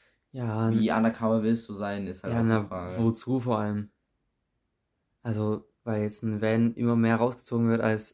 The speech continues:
Speaker 1: also ein, ein richtiger Camper mehr rausgezogen wird als, als ein normaler
Speaker 2: Na,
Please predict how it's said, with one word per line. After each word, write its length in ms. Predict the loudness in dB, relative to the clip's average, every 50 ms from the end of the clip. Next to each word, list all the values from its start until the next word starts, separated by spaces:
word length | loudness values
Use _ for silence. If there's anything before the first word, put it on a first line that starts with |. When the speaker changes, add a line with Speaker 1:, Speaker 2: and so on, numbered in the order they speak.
| _ _ -6
Speaker 1:
also 220 | -4 -4 -2 -2
ein, 160 | -2 -2 -4 -4
ein 180 | -6 -6 -6 -6
richtiger 300 | -6 -8 -4 -4 -4 -4
Camper 360 | -4 -4 -4 0 0 0 0
mehr 260 | 0 -2 -2 -2 -2
rausgezogen 440 | -2 -2 -4 -4 -8 -8 -6 -4 -2
wird 140 | 0 0 0
als, 360 | 0 0 -2 -4 -8 -10 -4
als 320 | -4 -4 -2 -4 -6 -8 -6
ein 320 | -4 -4 -4 -6 -8 -12 _ _ _ _ _ _ _ _ _ _ _ _ _ _ _ _ _ _ _
normaler 840 | -4 0 0 2 2 2 4 4 4 4 4 4 2 -2 -4 -6 -8 _ _ _ -20 _ _
Speaker 2:
Na, 320 | -12 -8 -6 -6 -6 -8